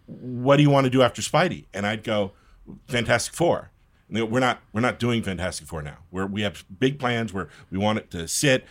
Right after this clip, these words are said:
We're not doing, there's no Fantastic Four book." I'd be like, "Okay." And they're like, "What do you want to do?" And I'd be like, "Fantastic Four."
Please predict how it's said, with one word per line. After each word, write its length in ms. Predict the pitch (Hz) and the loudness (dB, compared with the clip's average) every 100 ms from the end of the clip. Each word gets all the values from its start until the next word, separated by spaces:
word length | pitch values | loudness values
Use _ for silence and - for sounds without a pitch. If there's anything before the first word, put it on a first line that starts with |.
| - | -10
We're 100 | - | 0
not 180 | 110 110 | 0 0
doing, 160 | 107 - | -2 -4
there's 240 | 101 92 | -6 -2
no 280 | 101 120 123 | 2 6 6
Fantastic 520 | 123 117 107 104 - | 4 0 0 0 -2
Four 200 | - 95 | -6 -6
book." 160 | 73 - _ _ _ _ | -6 -12 _ _ _ _
I'd 60 | - | -4
be 60 | |
like, 100 | 107 120 | 0 0
"Okay." 100 | - | -2
And 100 | 87 | -8
they're 100 | 95 | -8
like, 80 | 98 | -4
"What 80 | 117 | -2
do 40 | |
you 60 | 123 | 0
want 140 | 120 | 0
to 40 | 113 | 0
do?" 140 | 147 | -2
And 80 | 101 | -2
I'd 80 | 90 | -4
be 80 | 95 | -6
like, 140 | 90 | -4
"Fantastic 440 | 107 104 110 - | -4 -2 -2 -4
Four." 300 | - 135 95 | -4 -4 -4